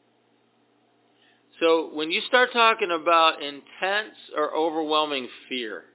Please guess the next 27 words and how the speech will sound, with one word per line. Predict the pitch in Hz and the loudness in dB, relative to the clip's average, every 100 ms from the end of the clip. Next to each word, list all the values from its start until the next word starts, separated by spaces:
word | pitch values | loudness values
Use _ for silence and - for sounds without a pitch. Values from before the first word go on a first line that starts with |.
| _ _ _ _ _ _ _ _ - | _ _ _ _ _ _ _ _ -8
that's | 156 | -4
not | 196 180 151 | 0 -2 -2
just | 127 143 | -10 -6
being | 147 131 | -4 -4
afraid. | - 123 117 104 80 _ _ _ _ _ _ _ | -8 -6 -4 -6 -10 _ _ _ _ _ _ _
That's | 131 135 - 139 | -8 -8 -12 -4
paralyzing. | 127 123 107 95 92 80 - _ _ _ _ _ _ | -4 -2 -4 -6 -8 -16 -20 _ _ _ _ _ _
That's | 156 180 | -4 0
not | 202 196 | 0 0
just | 185 151 | -6 -2
being | 185 160 | -2 -2
afraid. | 127 - 156 151 127 - - _ | -8 -2 0 2 0 -2 -18 _
That | 143 143 | -4 -4
creates | 156 151 151 - 147 | -6 -4 -4 -6 -8
irrational | 131 110 117 135 165 - 185 180 175 - | -8 -6 -2 -2 -2 -6 -6 -8 -8 -2
thought | 170 165 - | 0 0 -4
and | 143 | -10
behavior | 135 127 135 135 113 104 - _ _ _ - | -10 -10 -8 -8 -8 -12 -14 _ _ _ -20
in | 110 - | -18 -10
people. | 120 117 98 - _ _ _ _ _ _ _ _ - | -10 -10 -16 -16 _ _ _ _ _ _ _ _ -8
When | 135 123 | -8 -6
people | 170 185 208 214 | -4 -2 -2 -4
become | 220 220 - 208 180 139 113 _ _ _ 113 107 | -6 -8 -2 2 2 0 -6 _ _ _ -18 0
that | 143 175 - - | 2 4 0 0
kind | 196 190 160 113 110 | 4 6 4 2 -4
of | 120 | -6
afraid, | 120 - 160 151 117 | -6 -4 0 2 0